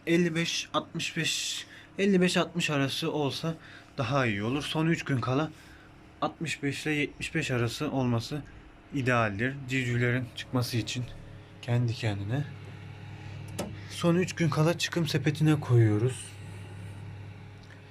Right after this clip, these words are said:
civcivlerimizi. Onun için de uygun sepetler var.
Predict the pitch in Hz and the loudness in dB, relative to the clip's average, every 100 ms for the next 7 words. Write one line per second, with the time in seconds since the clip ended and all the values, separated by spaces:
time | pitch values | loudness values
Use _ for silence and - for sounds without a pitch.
0 | - - 127 113 113 113 107 113 120 165 | -12 -2 0 2 2 2 2 0 0 2
1 | 160 156 139 147 143 151 - - - - | 2 2 2 0 0 0 -4 -14 -18 -18
2 | - - 165 156 156 160 - - 143 131 | -16 -4 0 0 0 -2 -2 -2 2 4
3 | 123 131 | 4 2